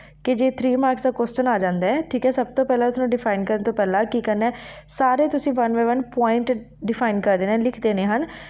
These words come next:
ਠੀਕ ਹੈ, ਸਭ ਤੋਂ ਪਹਿਲਾਂ ਕੀ ਕਰਨਾ ਹੈ, ਜੇ ਤੁਸੀਂ ਡਿਜ਼ਾਈਨ ਟੈਂਪਲੇਟ ਦੀ ਮਦਦ ਨਾਲ ਆਪਣੀ ਪ੍ਰਦਰਸ਼ਨੀ ਤਿਆਰ ਕਰਨੀ ਹੈ, ਸਭ ਤੋਂ ਪਹਿਲਾਂ ਸਟਾਰਟ ਬਟਨ 'ਤੇ ਕਲਿੱਕ ਕਰੋਗੇ।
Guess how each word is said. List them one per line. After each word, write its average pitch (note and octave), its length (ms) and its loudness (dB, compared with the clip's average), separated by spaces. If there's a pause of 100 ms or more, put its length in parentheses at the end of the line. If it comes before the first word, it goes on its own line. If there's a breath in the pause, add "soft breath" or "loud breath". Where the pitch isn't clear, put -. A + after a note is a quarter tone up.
(340 loud breath)
ਠੀਕ C4 180 0
ਹੈ, C#4+ 60 4
ਸਭ C#4+ 160 0
ਤੋਂ D4 180 0
ਪਹਿਲਾਂ C#4+ 240 4
ਕੀ C#4 160 -2
ਕਰਨਾ A#3+ 260 2
ਹੈ, A#3+ 40 2
ਜੇ A#3 140 2
ਤੁਸੀਂ B3 300 0
ਡਿਜ਼ਾਈਨ G#3+ 460 0
ਟੈਂਪਲੇਟ A3 380 0
ਦੀ G#3+ 120 0
ਮਦਦ G3 300 2
ਨਾਲ G3 340 0 (300 loud breath)
ਆਪਣੀ A#3 200 0
ਪ੍ਰਦਰਸ਼ਨੀ A3 480 0
ਤਿਆਰ A3 220 2
ਕਰਨੀ G3 220 -2
ਹੈ, A#3+ 60 2
ਸਭ C4 240 -2
ਤੋਂ C4 200 0
ਪਹਿਲਾਂ C4+ 220 2
ਸਟਾਰਟ G3+ 440 -2
ਬਟਨ G#3 240 0
'ਤੇ A3 80 -2
ਕਲਿੱਕ G3 300 -4
ਕਰੋਗੇ। F#3+ 440 0